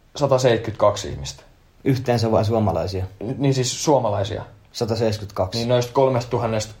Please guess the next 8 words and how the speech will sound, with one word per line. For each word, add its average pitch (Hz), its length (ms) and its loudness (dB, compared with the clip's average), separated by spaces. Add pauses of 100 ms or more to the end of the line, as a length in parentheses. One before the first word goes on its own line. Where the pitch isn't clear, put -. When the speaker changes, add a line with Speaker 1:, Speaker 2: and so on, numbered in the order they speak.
(100)
Speaker 1:
kuudestsadasta 110 640 0
kuoli 101 180 -2
Speaker 2:
Oho. 107 80 -2
Speaker 1:
sataseitkytkaks. 107 760 -2 (2250)
Speaker 2:
Se 120 100 2
on 104 60 6
aika 101 100 0
paljon. 101 300 2